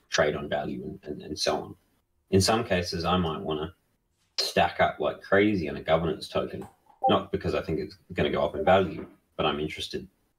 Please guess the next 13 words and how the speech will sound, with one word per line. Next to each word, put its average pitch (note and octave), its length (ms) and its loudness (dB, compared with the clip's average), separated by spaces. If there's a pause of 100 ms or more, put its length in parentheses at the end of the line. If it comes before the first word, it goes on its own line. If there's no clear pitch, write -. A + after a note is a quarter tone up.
(160)
in C#2 360 -4 (220)
the - 100 2
creation D#2+ 500 4
of D2 100 0
a D2 100 -4
specific - 500 -2
project D2+ 440 2
and - 100 -2
I - 60 0
like D#2 240 0
the - 60 -14
community D#2+ 540 -2
and D#2 160 -4